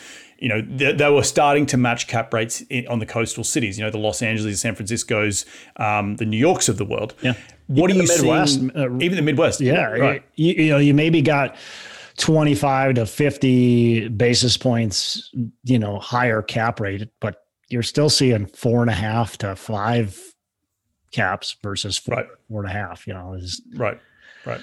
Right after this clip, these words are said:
Speaker 1: So are you seeing that shift now to be above five in your, in your markets?
Speaker 2: I, I, I would say we're seeing a shift a little bit. I, I, I'm not seeing a big shift. I'm not seeing this, uh, at, at least not yet.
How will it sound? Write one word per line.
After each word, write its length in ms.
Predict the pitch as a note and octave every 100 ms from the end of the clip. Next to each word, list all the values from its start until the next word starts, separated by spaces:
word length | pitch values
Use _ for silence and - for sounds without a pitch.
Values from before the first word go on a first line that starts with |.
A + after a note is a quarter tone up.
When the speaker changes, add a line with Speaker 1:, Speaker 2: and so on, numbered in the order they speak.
| B2
Speaker 1:
So 160 | E3+
are 80 | F3+
you 160 | E3+ D#3+
seeing 400 | - F3 F3+ D#3
that 180 | D3
shift 320 | - - D3+ D3+
now 160 | D3
to 140 | C3+ B2
be 340 | - - C3+
above 340 | A#2 A#2 C#3
five 360 | B2+ D3 D#3+ D#3+
in 80 | D3+
your, 240 | D3+ D3+
in 60 | D3
your 100 | C#3+
markets? 400 | D3 D3 A#3+ -
Speaker 2:
I, 100 | - -
I, 180 | - G3 -
I 120 | G#3
would 160 | G#3+ G3+
say 200 | - G3+
we're 180 | F3+ E3+
seeing 340 | - E3 E3
a 40 |
shift 540 | D3+ - D3 C#3+ - - - _
a 80 | C#3+
little 380 | C#3+ C#3 C#3 A#2+
bit. 380 | G2+ A#2 G#2 - _ -
I, 220 | D#3 -
I, 160 | D#3+ D3+ - _ _
I'm 200 | D3+ D3+
not 240 | E3+ E3+ C3
seeing 300 | - D#3 C#3+
a 60 |
big 380 | G#2+ F2+ B2 A2
shift. 340 | - A2 G2 B2+
I'm 120 | C#3+
not 220 | C#3+ C3
seeing 840 | - - C3+ B2+ A#2+ A2+ A2 G#2 - _ A#2+
this, 540 | - A2 G#2 - - A2+
uh, 340 | G2+ G2 G2 -
at, 160 | A#2+ - - - - - - - _
at 80 | A#2+
least 260 | D#3 E3+ D#3+
not 220 | D3 B2
yet. 300 | A#2+ G#2+